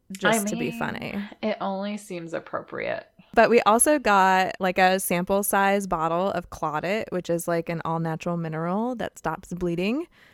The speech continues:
Speaker 1: Super useful this time of year when
Speaker 2: Yes.
Speaker 1: the spring is starting to happen and everybody gets a little facey.
Speaker 2: Uh-huh. Yeah, that's a really good point. Um, it's,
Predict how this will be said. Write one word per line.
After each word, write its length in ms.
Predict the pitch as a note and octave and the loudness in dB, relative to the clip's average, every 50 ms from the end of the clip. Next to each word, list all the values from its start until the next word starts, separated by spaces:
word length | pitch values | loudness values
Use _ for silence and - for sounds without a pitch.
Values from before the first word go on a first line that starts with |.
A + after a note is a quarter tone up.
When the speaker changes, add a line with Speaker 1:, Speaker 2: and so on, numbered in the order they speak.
| _ _ _ _ _ | _ _ _ _ _
Speaker 1:
Super 360 | - - - F#3 F#3 - F3+ | -10 -4 -2 -2 0 0 0
useful 580 | F3+ F3 E3 D#3+ E3+ - - - E3+ F3+ F#3 F3+ | 0 0 0 -4 -4 -4 -4 -2 0 0 0 0
this 200 | F3+ E3+ E3+ - | 0 -2 -4 -4
time 220 | - - E3 E3 E3 | -4 -4 -4 -2 -2
of 140 | E3 D#3+ E3+ | -4 -4 -4
year 640 | D#3+ D#3+ D#3 D#3 D#3 D#3+ E3+ F3+ F#3+ G#3 G#3+ - - | -4 -2 -2 -2 -2 0 0 0 0 -2 -2 -4 -6
when 460 | E3+ E3+ E3 E3 E3 E3 E3 D#3+ D#3 | -4 -2 -2 -2 -2 -2 -2 -4 -6
Speaker 2:
Yes. 320 | - - - - - - - F3 | -8 -12 -18 -20 -20 -16 -10 -4
Speaker 1:
the 100 | E3 - | -2 -2
spring 460 | E3+ - - - E3+ E3 E3+ F3 F3 F3 | -2 -2 -4 -4 -2 -2 -2 -2 -2 -4
is 140 | F3 E3+ | -4 -4
starting 360 | - - E3+ E3 E3 E3 E3+ E3 | -4 -4 -4 -4 -2 -2 -4 -4
to 100 | E3 D#3+ | -6 -6
happen 460 | E3 E3 D#3 D#3+ - E3 F3 F3+ F3+ | -6 -6 -6 -4 -4 -4 -4 -4 -4
and 100 | F3 E3+ | -6 -8
everybody 340 | - - D3+ D#3+ E3+ E3 E3 | -10 -8 -8 -6 -6 -6 -6
gets 180 | E3 D#3+ - - | -6 -8 -6 -6
a 40 | |
little 180 | E3 - B2+ C#3+ | -6 -6 -6 -8
facey. 640 | - - D#3 E3+ F3+ - - A3 G#3+ A3 A#3 B3+ - _ _ _ - | -8 -8 -8 -8 -8 -8 -6 -4 -4 -4 -4 -6 -8 _ _ _ -8
Speaker 2:
Uh-huh. 580 | F#3 F#3+ F#3 F#3 F#3+ F#3 - - A3 G3 G3+ G#3 - - - _ _ _ _ _ _ _ _ _ _ _ _ _ - | -6 -4 -4 -4 -6 -6 -4 -2 0 0 0 -2 -6 -12 -20 _ _ _ _ _ _ _ _ _ _ _ _ _ -8
Yeah, 300 | F3 E3+ E3+ D3+ C#3 C#3+ | -2 0 2 2 2 2
that's 260 | - D3+ D#3 D#3+ - - | 2 0 0 0 -2 -4
a 80 | E3+ | -6
really 260 | D#3+ E3 D#3+ D#3 D#3 | -4 -2 -4 -4 -4
good 200 | D#3 D#3+ C#3+ - | -4 -6 -8 -8
point. 400 | - - E3+ D#3+ D3+ D3 C#3+ - _ _ _ - - | -10 -10 -8 -8 -6 -8 -10 -12 _ _ _ -8 -4
Um, 420 | E3 D#3+ D3 D3 C3+ A#2 C3+ F3 _ _ _ - - - - - - _ _ _ - | -2 -2 -2 -2 -4 -8 -12 -18 _ _ _ -20 -20 -20 -20 -20 -20 _ _ _ -6
it's, 220 | - F3+ F3+ - | -6 -6 -4 -4